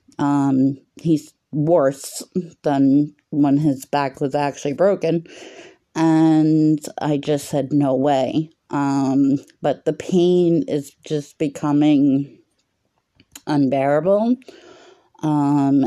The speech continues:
and I am sober, so it's not like,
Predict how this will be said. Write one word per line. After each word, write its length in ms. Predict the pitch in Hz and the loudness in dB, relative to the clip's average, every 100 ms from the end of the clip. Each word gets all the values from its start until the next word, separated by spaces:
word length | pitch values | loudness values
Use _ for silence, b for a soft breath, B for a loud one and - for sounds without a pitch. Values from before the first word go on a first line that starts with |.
| - | -2
and 200 | 139 143 | -2 0
I 120 | 135 | 0
am 360 | 131 113 143 139 | -2 0 2 0
sober, 720 | - 135 135 151 170 202 208 - | 0 -2 0 0 0 0 -4 -12
so 580 | - - 143 135 135 - | -10 -4 -2 0 0 0
it's 360 | 143 143 - - | -4 -6 -6 -2
not 320 | 151 135 - | 0 0 -2
like, 480 | 135 139 135 135 | 0 0 -2 -6